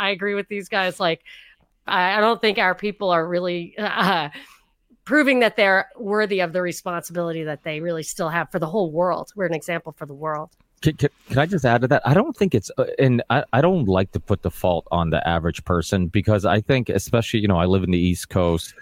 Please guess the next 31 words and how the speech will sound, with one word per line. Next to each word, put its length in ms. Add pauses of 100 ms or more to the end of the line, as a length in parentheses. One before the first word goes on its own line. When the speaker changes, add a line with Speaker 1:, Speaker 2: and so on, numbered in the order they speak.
(300)
Speaker 2:
We 240
live, 480 (140)
you 60
know, 80
you 120
go 120
back 300
to 80
Europe 500 (140)
and, 420 (300)
um, 220
you 80
know, 100
like 260
I 100
said 200
before, 260
Portugal, 380
they 100
live 180
a 80
very, 460 (320)
uh, 100
much 260
more 120
relaxed 460
lifestyle. 520 (240)
In 120
the 140
East 240
Coast, 380